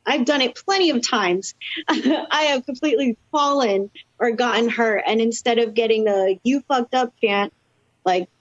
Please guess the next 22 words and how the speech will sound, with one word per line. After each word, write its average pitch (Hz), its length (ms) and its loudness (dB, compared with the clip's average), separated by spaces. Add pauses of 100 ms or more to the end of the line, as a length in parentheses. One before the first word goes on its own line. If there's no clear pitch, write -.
(280)
they're 269 160 0
actually 240 400 0
behind 208 480 0
me 190 240 0
and 196 180 0
they 196 140 0
are 202 100 2
seeing 240 500 0
that 190 120 0
I'm 190 180 -2
doing 208 300 0
better. 185 260 0
And 185 180 0
the 190 100 0
next 226 420 -2
match 190 260 -4
I 185 60 -4
have, 175 340 -6
they're 180 160 0
like, 185 240 -2
"Wow, 240 360 0
like, 190 260 0